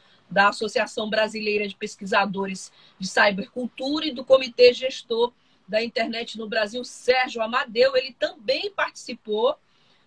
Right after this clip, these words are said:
da implantação dos telecentros na América Latina e da criação do Comitê de Implementação de Software Livre do Governo Federal,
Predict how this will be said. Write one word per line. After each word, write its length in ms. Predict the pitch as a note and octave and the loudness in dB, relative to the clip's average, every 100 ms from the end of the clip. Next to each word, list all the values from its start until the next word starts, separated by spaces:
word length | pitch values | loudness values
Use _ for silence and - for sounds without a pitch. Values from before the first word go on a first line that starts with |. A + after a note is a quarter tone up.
| - | -2
da 140 | A3 | -2
implantação 680 | A#3+ A#3+ A#3+ A#3+ A3+ - A3+ | 0 -2 -2 -2 -4 -4 -8
dos 260 | G3+ G#3 | -8 -12
telecentros 880 | - A3+ A3+ - - B3+ D4 A#3+ G#3+ | -4 -2 -2 -4 -2 0 -2 -8 -6
na 100 | G#3 | -4
América 340 | G#3 G3+ G3+ G3+ | -2 -2 -2 -4
Latina 720 | G#3 - - A#3+ C4+ D4+ D#4 _ _ _ _ | -4 -6 -8 -8 -4 -4 -6 _ _ _ _
e 120 | A3+ | -6
da 160 | A3+ A#3+ | 0 0
criação 500 | B3 B3 A#3+ - B3 | 2 2 0 -2 -4
do 80 | A#3 | -4
Comitê 460 | B3 A#3+ A3+ A#3+ | -4 -4 -4 -4
de 100 | A#3 | -4
Implementação 720 | A#3 A#3+ A3+ A3+ G#3+ G#3+ A#3 A3 | -8 -8 -8 -6 -8 -8 -8 -8
de 100 | A3 | -8
Software 520 | - A3 A3+ A3 G#3+ | 0 0 0 -4 -4
Livre 480 | A3+ C4+ D4 C#4+ C4 | -2 0 -2 -4 -10
do 120 | A#3+ | -10
Governo 380 | A#3 G#3+ G#3+ G#3+ | -6 -2 -2 0
Federal, 760 | G3+ G#3 A#3+ G#3 A3 D4 - | -2 0 2 2 2 0 -4